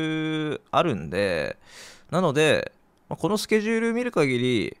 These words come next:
まあ、海外移住っていうのは、うん、今の段階ほぼほぼないだろうなと、まあ、いう風なのが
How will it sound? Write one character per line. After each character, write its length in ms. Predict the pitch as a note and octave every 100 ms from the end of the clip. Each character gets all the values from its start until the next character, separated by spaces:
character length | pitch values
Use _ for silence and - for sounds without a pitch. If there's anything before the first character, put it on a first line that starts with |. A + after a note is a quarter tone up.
| -
ま 60 |
あ、 40 | -
海 380 | - D3 E3+ E3+
外 220 | F3 F3
移 180 | - F3
住 160 | E3
っ 40 | A#2+
て 160 | -
い 40 | G2+
う 20 |
の 140 | F#2
は、 360 | E2+ D#2+ B1 - _ _
う 80 | -
ん、 200 | G#2+ F#2
今 200 | - A#2
の 100 | C#3+
段 220 | C#3+ D3+ D3+
階 160 | D3+
ほ 220 | C#3+ -
ぼ 100 | C3
ほ 140 | D3 D3+
ぼ 160 | D3
な 160 | C3+ D3
い 60 | D3
だ 100 | F#2
ろ 100 | F#2
う 20 |
な 140 | G2
と、 220 | - C#2 -
ま 140 | D#3 C3
あ、 40 |
い 120 | A#2+
う 80 | D#3+
風 200 | - F3+
な 100 | D3+
の 100 | G2+
が 300 | D#2+ C2+ -